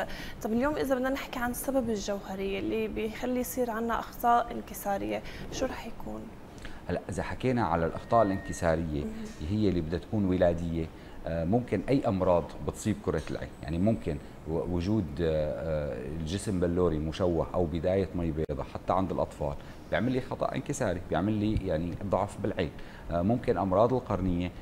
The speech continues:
Speaker 2: كمان بتفوتنا بهالشيء هذا. آه، أي مرض رح يوصل لهالشيء هذا. فبس الفكرة إذا حكينا على أسواق الانكسار العادية اللي هي ما، ما لها شيء مرضي، هي شيء إنه خلل انكساري موجود عند الطفل،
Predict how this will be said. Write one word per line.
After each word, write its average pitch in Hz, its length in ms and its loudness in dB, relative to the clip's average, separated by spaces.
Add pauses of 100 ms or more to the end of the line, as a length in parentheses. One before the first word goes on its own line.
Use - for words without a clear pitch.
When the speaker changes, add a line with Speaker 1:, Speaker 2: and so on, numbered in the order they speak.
(200)
Speaker 2:
كمان 101 320 4
بتفوتنا 95 460 -2
بهالشيء 92 420 -4
هذا. 73 80 -6 (420)
آه، 85 480 -2
أي 147 160 6
مرض 104 300 6 (240)
رح - 100 -4
يوصل 95 420 4
لهالشيء 73 340 -4
هذا. - 80 -10 (320)
فبس 90 640 2
الفكرة 92 480 0
إذا 95 320 2
حكينا 127 380 2
على 90 200 2
أسواق 113 260 2
الانكسار 104 640 0
العادية 87 640 2
اللي 80 160 0
هي 107 180 2
ما، 95 280 4
ما 101 200 4
لها 98 200 4
شيء 98 240 -2
مرضي، 90 380 2 (360)
هي 101 200 4
شيء 104 280 0
إنه 95 120 0
خلل 123 340 6
انكساري 92 600 2
موجود 98 420 6
عند 101 180 4
الطفل، 95 380 4